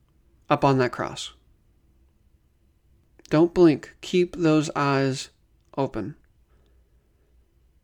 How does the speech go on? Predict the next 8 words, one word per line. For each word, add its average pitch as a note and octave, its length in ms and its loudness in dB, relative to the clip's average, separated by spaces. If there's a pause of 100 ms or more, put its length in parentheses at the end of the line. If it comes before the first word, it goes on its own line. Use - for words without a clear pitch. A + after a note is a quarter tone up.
(680)
Don't D#3+ 180 6
look F3 180 6
away. C#3+ 340 4 (3000)
Hear G#3+ 360 2
the F3+ 120 0
cries, - 680 0 (2000)
the D3+ 120 2
moans, C3+ 640 2